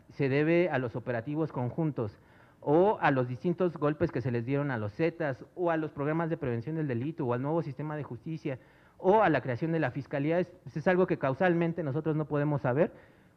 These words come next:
Lo que sí podemos determinar es de que convergen en el tiempo, eh, las grandes confrontaciones entre los Zetas, la organización traficante del Golfo, también entró la organización traficante de Sinaloa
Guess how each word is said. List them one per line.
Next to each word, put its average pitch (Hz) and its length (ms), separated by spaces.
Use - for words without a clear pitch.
Lo 147 100
que 190 80
sí - 80
podemos 240 320
determinar 208 480
es 208 80
de 190 100
que 165 100
convergen 190 420
en 185 100
el 165 120
tiempo, 196 540
eh, 139 360
las 139 180
grandes 175 260
confrontaciones 170 720
entre 139 240
los 127 120
Zetas, 185 340
la 117 80
organización 127 460
traficante 165 480
del 131 160
Golfo, 185 300
también 139 260
entró 143 220
la 156 80
organización 120 480
traficante 139 440
de 117 100
Sinaloa 135 560